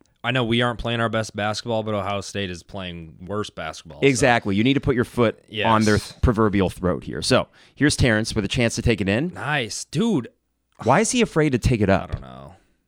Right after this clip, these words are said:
Speaker 2: This is, ugh, okay, Damask. Nope, three passes it up.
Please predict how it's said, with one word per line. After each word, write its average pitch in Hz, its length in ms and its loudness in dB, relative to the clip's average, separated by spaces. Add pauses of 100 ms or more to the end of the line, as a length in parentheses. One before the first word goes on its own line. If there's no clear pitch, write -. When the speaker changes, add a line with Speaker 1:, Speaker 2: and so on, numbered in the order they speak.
(100)
Speaker 2:
This - 160 -4
is, 120 140 -2 (200)
ugh, 82 100 -6 (260)
okay, 98 200 -4
Damask. 110 500 0 (200)
Nope, 117 220 2
three 113 160 0
passes 117 380 0
it 123 100 2
up. 95 280 2